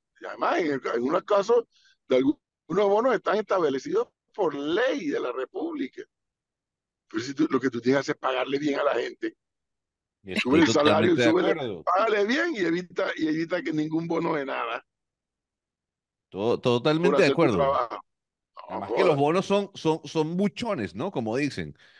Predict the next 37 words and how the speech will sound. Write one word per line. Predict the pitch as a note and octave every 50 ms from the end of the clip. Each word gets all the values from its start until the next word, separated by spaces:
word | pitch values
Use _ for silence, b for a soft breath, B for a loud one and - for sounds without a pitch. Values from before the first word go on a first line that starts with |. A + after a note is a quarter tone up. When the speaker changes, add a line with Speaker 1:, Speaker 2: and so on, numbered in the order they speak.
| b b b b b _
Speaker 2:
cinco, | - - D#3 F3 F#3+ F3 D#3 - - G2+ G2+ F2
seis, | - - - F3 F3 E3+ D#3+ C#3+ A2+ G2 -
siete | - - - C#3+ D#3+ D#3+ G3+ G3
salarios, | - D#3 C3 D#3 F3+ D#3+ B2 F#2+ F2
¿no? | F2 A#2+ F3 G3 F3 _ _ _ _ _
Pero | - - E2
ahí | F2 F#2 B2+
va, | F3 F3 B2 A#2
saliendo | - - A#2 A2 A#2+ B2+ C#3+ F3
de | F#3+
nuestro | F#3 F3 - D3+ D3+
bolsillo, | C3 A#2 G2+ - C3 B2 G2 D#2 D2+ C#2 _ _ _ _ _ _ _
de | - F2+
los | F#2+ G#2+ G#2+ A2+ G#2+ - - _ _ _ _ _ _ _ _ _ _
contribuyentes, | - C3 B2+ A#2+ F2+ - A#2+ A#2+ B2 C#3+ E3+ C#3+ G#2 F2+ D2+ - D2 - D2
¿no? | E2 A#2+ E3+ G3+ - _ _ _ _ _ _ _ _ _ _ _
Speaker 1:
Y | C3 B2
entonces | B2 A2+ C3 C3 C3 D#3 D#3+ E3+
la | E3 D#3
discusión | D3 C3+ - - C#3 B2 - C#3+ D#3 D#3
yo | E3 E3 D#3+
decía, | E3+ E3 D#3 D#3+ G3 F3 C#3+ A#2 - _ _ _ _
y | _ C3
además | B2+ B2+ C3+ C#3 D3+ F3+ F#3+ G3+
esos | F3+ G3+ G3
bonos | F#3+ G3 G#3 G#3+ -
se | G3 F3+
los | D3+ D#3+
dan | E3+ F#3+
a | F#3+ F3+ F#3+
todos, | - - G#3+ G3+ F#3 D#3 C3+ A#2
porque | - - -
ahí | C#3+ D3+
no | D3+ E3+
hay | F3 F3+
ninguna | F3+ F3+ F3 F3 F#3 F#3+ F#3 F3+
evaluación. | E3+ D#3 D3 C#3+ C3 C3+ B2+ C#3+ C3